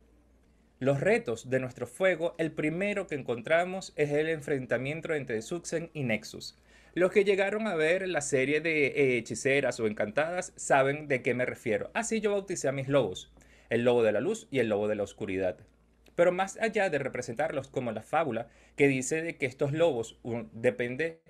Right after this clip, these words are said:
quién ga-, uno de ellos va a tener que ganar, yo me pego más a la teoría que esta, um, cuento apache dice que no es que gane uno de los lobos, es que ambos lobos aprendan a caminar juntos. Porque si gana el lobo de la luz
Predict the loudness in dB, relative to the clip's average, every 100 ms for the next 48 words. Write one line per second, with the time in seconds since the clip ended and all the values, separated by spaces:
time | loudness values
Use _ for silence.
0 | _ _ 0 2 4 4 2 -2 -2 -2
1 | 0 -2 -2 -4 -4 -4 -6 -4 -4 -4
2 | -4 -4 -8 _ _ -20 -20 2 4 4
3 | 2 2 2 0 -2 0 2 2 0 0
4 | -2 0 -2 -2 -2 2 2 2 -2 -2
5 | -2 -6 -14 -20 _ _ -20 -20 _ 2
6 | 2 0 0 0 0 -4 -4 -2 -2 -2
7 | -2 -4 -4 _ -6 -2 0 -2 -2 2
8 | 2 2 -2 -2 -4 -4 0 0 0 -10
9 | -20 _ -8 -8 -6 -4 -2 -2 -4 -10
10 | -4 0 0 -2 -10 -12 -12 -8 -8 -2
11 | -2 -2 -4 -2 -2 -4 -4 -4 -6 -10
12 | -10 -14 -18 -20 _ -20 -8 -2 0 0
13 | -2 4 4 4 2 2 2 2 0 0
14 | -4 -6 -18